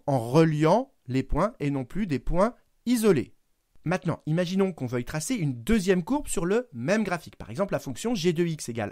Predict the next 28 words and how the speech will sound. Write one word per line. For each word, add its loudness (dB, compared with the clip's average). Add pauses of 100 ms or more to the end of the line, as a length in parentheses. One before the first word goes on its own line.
(140)
un 2
moins 0
x -12
carré, -2
toujours -2
pareil, -4
sur -4
ce -6
même 2
intervalle. -4
Donc -6
maintenant, -4 (300)
appuyez 0
sur -10
pause, -2
essayez -2
tout 4
seul 2
de -4
tracer -6
cette -8
courbe -2
et -2
on 4
se -4
retrouve 2 (320)
juste -2
après. 0